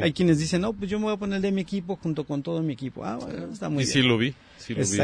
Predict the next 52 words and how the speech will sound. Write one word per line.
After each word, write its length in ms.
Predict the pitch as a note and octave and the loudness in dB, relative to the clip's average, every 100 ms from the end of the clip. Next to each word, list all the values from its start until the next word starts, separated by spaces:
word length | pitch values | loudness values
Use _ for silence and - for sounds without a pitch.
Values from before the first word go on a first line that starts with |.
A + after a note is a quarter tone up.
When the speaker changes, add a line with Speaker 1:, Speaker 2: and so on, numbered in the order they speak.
| G2 | 4
Speaker 2:
allá 120 | F#2 | 4
Speaker 1:
Entonces, 380 | E3+ C3 F2+ F2 | 6 6 4 2
Speaker 2:
de, 40 | |
Speaker 1:
pues, 120 | F#2+ G2 | -2 -2
Speaker 2:
de, 20 | |
Speaker 1:
también 220 | A#3 A2 | 0 2
Speaker 2:
vi 40 | |
Speaker 1:
se 100 | A#2+ | 4
Speaker 2:
que 40 | - | 6
iban 80 | B2 | 8
Speaker 1:
vale. 100 | A#2 | 8
Speaker 2:
de 80 | A#2+ | 4
otros, 520 | A#2 G#2 F#2 - - - | 2 -2 -2 -8 -12 -6
otras 280 | A2 - - | 2 2 6
Speaker 1:
Eh, 20 | |
Speaker 2:
partes 220 | E3 E3+ | 4 6
Speaker 1:
ay, 40 | G3+ | 2
Speaker 2:
del 100 | G3 | 0
Speaker 1:
yo 160 | F3 G3 | 8 10
les 120 | G#3 | 10
Speaker 2:
país. 140 | A3+ | 6
Speaker 1:
pediría 220 | G3+ G3 F3 | 4 2 4
que 120 | G#3 | 2
lo 80 | G#3 | 2
usaran, 460 | F#3+ A3 G3 G3 | 4 2 2 0
pero 500 | F3 D3 C#3+ C#3 D3 C#3+ | 0 2 2 2 2 2
el 260 | C3+ C3 | 0 0
punto 320 | C3 D3 D3+ D3 | 2 2 6 4
es, 240 | D3 - | 4 2
este, 540 | D3 - C#3+ C3 A#2+ - - - - - - | 0 0 2 2 0 -4 -18 -20 -20 -20 -4
eh, 240 | D3+ C3+ B2 - - | 0 2 0 -2 4
para 220 | C#3 C3+ | 6 4
que 360 | - C#3 C#3 - | 4 4 4 4
nosotros 500 | D#3 D#3+ D#3 E3 D#3+ | 4 4 2 2 4
en, 200 | D3 - | 2 2
atendiéramos 840 | C3+ C3 D3+ C#3 D#3+ E3 D#3+ D#3+ C#3 | 2 2 6 6 6 6 4 4 0
al, 240 | C#3 C#3 | -4 -6
a, 400 | C3+ C3 B2+ B2 B2 C3 - - | -6 -4 -2 -2 -4 -6 -8 -2
en 220 | C#3 C3+ | 2 2
las, 520 | B2 B2 B2 B2+ - | 2 0 -2 -4 -6
en 140 | - C#3+ | 0 0
los 100 | C3+ | 2
puntos 300 | E3 D#3+ D#3+ | 2 2 2
de 60 | D3+ | 2
hidratación 580 | C3 B2 C3+ - D#3 | 0 -2 -4 0 2
a 60 | D3 | 2
las 140 | B2 | 0
personas 400 | - A#2+ C3+ B2+ | -4 -4 -2 -4
que 80 | - | -4
se 80 | C#3 | -4
inscribieron, 520 | D3 - G3+ G#3+ G3+ - - - - - - | -2 0 4 4 4 -4 -16 -20 -20 -18 -6
porque 400 | E3 F#3 F3 | 0 4 4